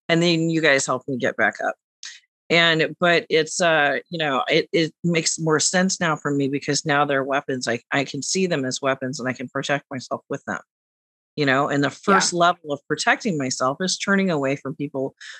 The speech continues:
Speaker 1: who don't need and not to be a, well, absolutely to be a bitch, or don't deserve my attention. Because if I got five spoons, I'm not wasting it on a person I don't know. Particularly not one who writes me an email because they got a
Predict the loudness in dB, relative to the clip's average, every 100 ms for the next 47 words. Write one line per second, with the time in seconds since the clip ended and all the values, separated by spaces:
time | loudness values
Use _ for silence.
0 | -20 _ 2 4 4 2 2 0 2 2
1 | 2 0 -4 _ _ _ 2 2 4 2
2 | 2 -2 -2 0 0 -2 -2 2 2 2
3 | -2 -2 -2 -4 -2 -2 0 -2 -2 -4
4 | -8 -4 0 2 0 0 2 2 2 0
5 | -2 -4 -6 -8 -10 _ _ _ _ _
6 | _ _ -4 2 2 2 0 2 4 4
7 | 4 0 0 0 0 -4 -4 -2 -2 -2
8 | -2 -2 -2 -2 -4 -6 -6 -6 -6 -6
9 | -4 -4 -2 -4 -2 -4 -6 _ _ _
10 | _ _ -20 _ -2 0 0 0 2 4
11 | 4 6 4 2 2 4 2 0 -4 _
12 | _ _ _ 0 2 4 4 2 0 2
13 | 2 2 4 4 2 -2 0 0 0 2
14 | 2 2 0